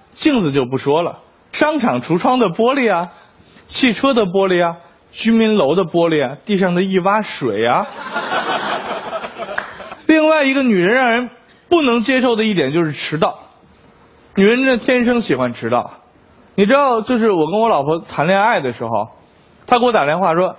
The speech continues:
：“哎，自健，今天晚上陪我吃饭吧。”我说：“好啊。”约好几点几点去她家接她。到楼下之后打电话，她通常要三四个小时才会下楼。<laughs> 后来呢，我就学乖巧了，我提前一个小时给她打电话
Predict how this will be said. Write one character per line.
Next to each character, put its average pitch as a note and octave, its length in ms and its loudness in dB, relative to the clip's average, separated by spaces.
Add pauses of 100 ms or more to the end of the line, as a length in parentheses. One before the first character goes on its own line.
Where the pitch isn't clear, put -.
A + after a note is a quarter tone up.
(100)
：“哎， F3+ 120 2
自 F3 120 -4
健， E3 220 0
今 D3+ 100 -2
天 E3+ 80 2
晚 D3+ 80 2
上 A#2+ 160 0
陪 D3+ 60 0
我 C#3+ 120 2
吃 E3 160 -6
饭 D#3 200 0
吧。” A#2+ 100 0
我 A#2+ 120 -4
说 F3 120 -2
：“好 A2+ 220 0
啊。” D#3+ 180 2 (360)
约 F3+ 140 2
好 D3 220 0
几 C#3+ 160 -4
点 C3+ 220 0
几 C3 80 -2
点 B2 180 0
去 C#3+ 140 -4
她 C#3 160 0
家 C3+ 160 0
接 C#3+ 240 -2
她。 C3 180 -4 (300)
到 A#3 160 4
楼 E3+ 180 2
下 F#3+ 220 0
之 F3+ 140 -2
后 F#3 200 0
打 A#2 160 -2
电 A#2+ 160 0
话， B2+ 200 -2
她 D3 120 -6
通 D#3 220 -6
常 C3 180 0
要 B2 360 0 (680)
三 F3 280 0
四 E3+ 100 0
个 C#3+ 80 0
小 B2+ 160 -2
时 A#2+ 140 -6
才 A2+ 120 -8
会 A#2+ 120 -4
下 A2+ 140 0
楼。 G2 180 -6 (440)
<laughs> - 80 -16 (800)
后 B3+ 80 4
来 A#3+ 160 2
呢， B3 100 0
我 G#3 80 0
就 F3 60 2
学 E3+ 240 0
乖 A#3 240 0
巧 C3 220 -2
了， G#2 160 -6 (100)
我 C#3+ 100 -2
提 F#3+ 200 -4
前 G3+ 160 0
一 F#3 100 2
个 G#3+ 80 2
小 A#2+ 160 -2
时 B2+ 80 -4
给 B2 100 -2
她 B2 80 0
打 A#2 140 -2
电 A2+ 160 -4
话 A2+ 220 -4